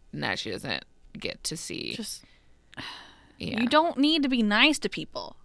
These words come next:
Speaker 2: People.
Speaker 1: Fuck politeness.
Speaker 2: I don't
Speaker 1: My favorite
Speaker 2: fuck
Speaker 1: murder.
Speaker 2: pol-, yeah, fuck politeness.
Speaker 1: If he's a, yeah, if you know he's a crazy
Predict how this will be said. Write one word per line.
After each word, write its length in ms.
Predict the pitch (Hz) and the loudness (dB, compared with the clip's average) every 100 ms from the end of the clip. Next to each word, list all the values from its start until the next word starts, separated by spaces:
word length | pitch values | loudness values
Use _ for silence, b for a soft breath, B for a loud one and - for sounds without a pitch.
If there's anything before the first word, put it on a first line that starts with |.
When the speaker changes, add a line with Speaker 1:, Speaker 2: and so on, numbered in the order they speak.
| - | 0
Speaker 2:
People. 460 | 202 185 202 262 - - - | 2 4 4 2 -2 -20 6
Speaker 1:
Fuck 320 | 185 208 - | 8 8 4
politeness. 340 | 254 247 220 | 6 6 8
Speaker 2:
I 100 | 254 | 8
don't 180 | 254 285 | 10 10
Speaker 1:
My 120 | 185 190 | 10 12
favorite 100 | 247 | 12
Speaker 2:
fuck 140 | 320 | 12
Speaker 1:
murder. 180 | 302 285 | 12 8
Speaker 2:
pol-, 160 | 330 - | 6 4
yeah, 320 | 233 262 185 | 8 10 10
fuck 460 | - - 285 302 - | 4 6 8 8 6
politeness. 920 | 302 285 277 269 262 196 175 - - | 4 8 6 6 4 4 2 -2 0
Speaker 1:
If 60 | 208 | 2
he's 180 | 240 247 | 2 0
a, 140 | - | -4
yeah, 160 | 214 202 | 2 2
if 160 | 180 | 2
you 80 | 202 | 2
know 80 | 202 | 0
he's 180 | 226 - | 0 -6
a 40 | |
crazy 540 | - 220 226 220 214 | 0 2 2 0 -4